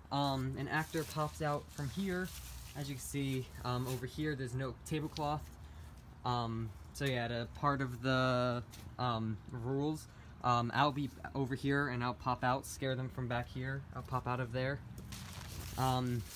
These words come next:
that actually worked pretty good on the first night. A lot of <laughs> people got scared by that.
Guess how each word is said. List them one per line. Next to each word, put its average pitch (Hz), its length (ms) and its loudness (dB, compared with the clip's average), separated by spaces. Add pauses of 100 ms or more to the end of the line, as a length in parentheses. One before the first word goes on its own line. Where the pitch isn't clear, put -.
(100)
that 160 220 6
actually 160 280 2
worked 135 380 0
pretty 143 180 4
good 135 300 4
on 127 220 2
the 117 80 -2
first 127 340 0
night. 107 320 0
A 120 80 0
lot 123 240 4
of - 340 -2
<laughs> - 40 -6
people 139 260 4
got 127 220 2
scared 131 280 0
by 117 140 2
that. 110 280 2